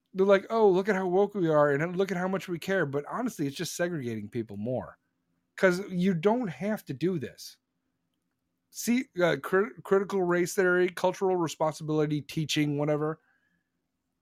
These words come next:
That's segregation. That's divisional. This is bad shit. This is like new, this is like new age Jim Crow laws.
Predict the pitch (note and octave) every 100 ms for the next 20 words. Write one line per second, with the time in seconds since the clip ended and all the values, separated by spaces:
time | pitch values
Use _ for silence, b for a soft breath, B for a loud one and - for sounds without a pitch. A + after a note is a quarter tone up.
0 | C3 - _ D#3+ A3 - - - G3+ F#3+
1 | G3 D3 D3 G3 - C#3+ E2+ _ _ _
2 | _ E3 F#3+ - F#3+ E3+ E3+ G#3 F#3 E3+
3 | G#2+ - _ _ _ _ _ _ _ G3
4 | G#3+ A3 C#3 F3+ G3+ G3 - - G#3 -
5 | F#3 F#3+ G#3+ G3+ D3+ D3+ G3 A3+ - F3
6 | G#3+ A3 G3+ D#3+ D3 G3 G3 F3+ F#3 D3+
7 | B2+ F3+ F3 - F3+ F3 B2 F#2 D#2+